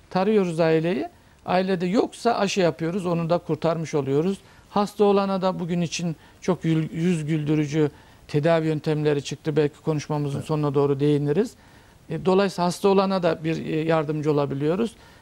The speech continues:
Speaker 1: Neticede hepatit B aşısından bizler tatminkar düzeylere varmak üzereyiz. Belki bizi dinleyen, e, seyircilerimiz duymuştur. C'de bugün için yüzde yüz tedavi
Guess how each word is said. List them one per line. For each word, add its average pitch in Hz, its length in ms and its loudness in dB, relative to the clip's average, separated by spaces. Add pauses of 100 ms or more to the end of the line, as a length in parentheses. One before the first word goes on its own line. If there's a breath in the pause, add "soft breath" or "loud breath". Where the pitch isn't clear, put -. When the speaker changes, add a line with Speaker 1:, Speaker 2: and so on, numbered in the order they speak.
(120)
Speaker 1:
Neticede 180 540 0
hepatit 170 480 0
B 202 80 4
aşısından 165 640 -2 (440 loud breath)
bizler 196 420 2 (300)
tatminkar 180 800 -2
düzeylere 156 640 2 (260 soft breath)
varmak 175 360 0
üzereyiz. 156 520 0 (500 soft breath)
Belki 180 640 2
bizi 165 260 -6
dinleyen, 175 680 0
e, 160 500 4 (520)
seyircilerimiz 165 960 0 (340 soft breath)
duymuştur. 180 640 2 (300 soft breath)
C'de 170 460 2
bugün 170 260 -2
için 160 260 -6
yüzde 160 300 0
yüz 196 220 4
tedavi 151 640 2